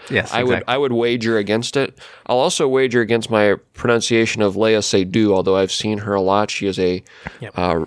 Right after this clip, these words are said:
Speaker 2: beautiful, uh, actress, uh, rising star in talent. I think I saw her recently in the, uh, uh, newest Mission Impossible, or maybe the one before that. I can't remember.
Speaker 1: Yeah.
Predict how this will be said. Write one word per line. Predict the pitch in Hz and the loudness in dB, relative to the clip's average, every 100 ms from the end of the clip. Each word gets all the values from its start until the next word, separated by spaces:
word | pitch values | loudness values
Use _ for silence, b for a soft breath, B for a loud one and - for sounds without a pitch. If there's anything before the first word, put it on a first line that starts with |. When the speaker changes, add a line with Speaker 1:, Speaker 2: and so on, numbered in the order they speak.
| - | -4
Speaker 2:
beautiful, | 113 131 - 110 101 - - | -2 -2 0 0 0 -4 -6
uh, | 98 82 | -4 -2
actress, | 101 104 - 98 - - | -2 -4 -2 -2 -4 -4
uh, | 98 90 | 0 0
rising | 87 104 107 101 98 | 2 2 0 -2 -4
star | - 104 101 | 0 2 2
in | 95 | 0
talent. | 98 98 98 98 | -2 -2 0 0
I | 95 | -2
think | - 107 | -6 -8
I | 101 | -6
saw | - 104 | -4 0
her | 95 | 0
recently | 95 98 - - 95 92 | 2 0 -4 -6 -6 -4
in | 87 92 | -2 -4
the, | 92 95 92 | -4 -4 -4
uh, | 90 90 76 B B B B B - | -2 -4 -6 B B B B B -14
uh, | - 65 53 | -12 -10 -6
newest | 104 107 101 95 - - _ | 0 2 2 0 -6 -10 _
Mission | 104 98 - | -2 0 0
Impossible, | 95 95 - - - 104 107 113 104 | -4 -6 -10 -12 -2 -2 0 -2 0
or | 101 | 0
maybe | 98 98 92 90 90 92 | 0 -2 -2 -2 -2 -4
the | 92 90 | -4 -4
one | 90 85 | -6 -6
before | - - 85 85 | -10 -6 -4 -2
that. | 78 | -2
I | - | -6
can't | - - | -8 -4
remember. | 82 85 - - | -2 -2 -4 -4
Speaker 1:
Yeah. | 127 113 | -2 0